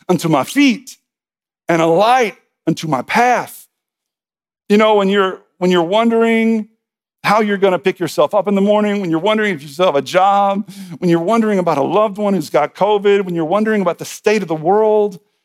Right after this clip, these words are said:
it's helpful to remember that the word of God can be a lamp to your feet, a light to your path, so you know where you're going, even when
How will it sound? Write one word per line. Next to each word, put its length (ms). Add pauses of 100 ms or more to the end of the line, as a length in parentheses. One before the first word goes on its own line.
(220)
it's 200
helpful 480
to 120
remember 720
that 160
the 80
word 460
of 240
God 520 (200)
can 160
be 140
a 60
lamp 420
to 100
your 160
feet, 420 (240)
a 80
light 360
to 100
your 140
path, 520
so 140
you 160
know 320
where 120
you're 140
going, 520
even 260
when 280